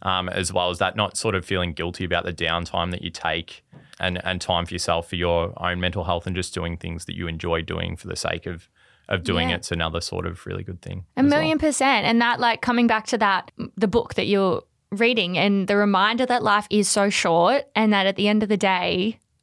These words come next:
Speaker 2: we do only have a really short space of time to do the things that we want to do. And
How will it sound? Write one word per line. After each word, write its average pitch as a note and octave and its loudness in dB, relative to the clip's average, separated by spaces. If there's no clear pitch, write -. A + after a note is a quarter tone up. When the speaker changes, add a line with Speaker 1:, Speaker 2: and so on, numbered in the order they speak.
Speaker 2:
we A#3 4
do A#3+ 0
only A#3 4
have G3+ 0
a G3+ 0
really F#3+ 0
short - -2
space F#3+ 0
of F#3+ -6
time F#3 2
to A3+ 2
do G#3 2
the A3 2
things G3+ -2
that F#3+ 0
we G#3+ 2
want F#3 2
to G3 0
do. F#3 -2
And F#3+ -2